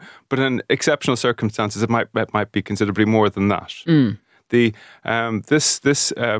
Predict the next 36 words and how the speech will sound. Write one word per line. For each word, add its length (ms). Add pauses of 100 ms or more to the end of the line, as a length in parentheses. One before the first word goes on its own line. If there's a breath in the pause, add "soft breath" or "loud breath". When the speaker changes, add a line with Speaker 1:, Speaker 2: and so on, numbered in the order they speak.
Speaker 1:
programme 540
will 220
be, 460
will 140
be 140
looking 260
for 160
applications 580
from 380 (160 soft breath)
mid-January, 720
probably 260
the 80
closing 360
date 160
will 60
be 120
mid-February, 680 (340 soft breath)
and 160
then 100
we 140
announce 400
the, 380
the 340
grant 320
recipients, 640 (380 soft breath)
um, 360
maybe 260
around 300
late 200
April. 380 (220)
Speaker 2:
All 160
right, 340
good 200
to 260
know. 240 (400 loud breath)
And, 360